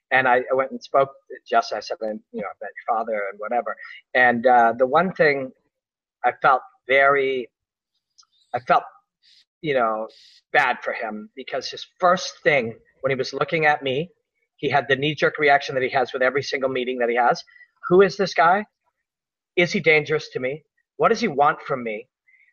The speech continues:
And, uh, should I be," because he's afraid of people, because people spit on him, people jump up and take pictures with him like he's a zoo animal, people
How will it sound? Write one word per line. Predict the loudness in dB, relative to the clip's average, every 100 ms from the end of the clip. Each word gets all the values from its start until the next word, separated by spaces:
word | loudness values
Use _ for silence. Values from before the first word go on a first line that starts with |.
| -2
And, | 2 4 2 2
uh, | 4 4 4 0
should | -2 2
I | 4
be," | 2 -2 -6 -6
because | -4 -4
he's | -6 -10 -6
afraid | -6 0 0 0
of | -6 _ -16
people, | -16 _ -20 _ -16
because | -12 -12
people | -10 -10 -6 -6
spit | -2 0
on | 0 -2
him, | -6 -8 -20 -20 -8
people | -8 0 0 0 0
jump | -2 0
up | -8
and | -2
take | -2 -2
pictures | -4 -2 -4 -2
with | -2
him | 0
like | 0 -2
he's | -12
a | -12
zoo | -4 0
animal, | 2 0 -4
people | -4 -6 -10